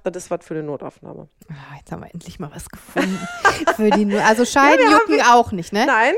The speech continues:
Speaker 1: Scheidenjucken
Speaker 2: Scheidenjucken
Speaker 1: auch
Speaker 2: auch
Speaker 1: nicht. Ähm,
Speaker 2: nicht.
Speaker 1: ein Insek-, Insektenstich nicht. Ähm,
Speaker 2: Und Vergiftungen hier, das ist vielleicht auch noch so ein ganz wichtiges Thema, finde ich, auch nicht nur für Kinder, sondern auch für Erwachsene. Also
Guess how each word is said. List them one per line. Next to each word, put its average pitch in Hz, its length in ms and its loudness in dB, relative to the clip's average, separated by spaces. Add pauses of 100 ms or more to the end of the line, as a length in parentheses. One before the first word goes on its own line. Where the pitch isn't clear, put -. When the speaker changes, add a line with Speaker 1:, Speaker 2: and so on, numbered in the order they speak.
Speaker 1:
Scheidenjucken 302 680 2
Speaker 2:
Scheidenjucken 269 80 -6
Speaker 1:
auch 262 180 2
Speaker 2:
auch 240 220 4 (160)
Speaker 1:
nicht. - 20 -8 (100)
Ähm, 269 200 2
Speaker 2:
nicht. 269 120 -4
Speaker 1:
ein 277 200 -2
Insek-, 311 400 -6
Insektenstich 302 800 -10
nicht. 294 360 -10
Ähm, 247 280 -4
Speaker 2:
Und 277 160 -2
Vergiftungen 214 640 -4
hier, 170 120 -4
das 208 220 -2
ist - 120 -14
vielleicht 196 200 -2
auch 202 100 -2
noch 214 180 -6
so 202 100 -10
ein 196 100 -8
ganz 208 240 -8
wichtiges 214 460 -10
Thema, 220 320 -6
finde 196 240 -10
ich, 190 100 -10
auch 185 80 -8
nicht 202 180 -8
nur 196 120 -12
für 185 120 -14
Kinder, 196 380 -10
sondern 180 300 -10
auch 175 120 -10
für - 140 -10
Erwachsene. 180 640 -10 (800)
Also 160 340 -10